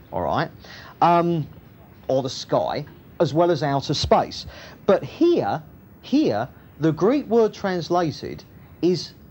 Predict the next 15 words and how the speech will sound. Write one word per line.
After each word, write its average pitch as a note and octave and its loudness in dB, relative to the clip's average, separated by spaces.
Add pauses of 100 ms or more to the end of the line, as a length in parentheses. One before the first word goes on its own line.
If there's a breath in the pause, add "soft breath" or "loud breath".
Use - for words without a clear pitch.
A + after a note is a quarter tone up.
(120)
air. C3 0 (720)
<laughs> - -4
A C#3 2
E C3 0
R, A2 -2
air. G2+ -6 (680 loud breath)
And F#3 2
it G3 2
is G3 -4
the F3+ 2
specific - -2
Greek F3+ 0
word A#2+ 0
for F#3 0 (560)
air. B2+ 0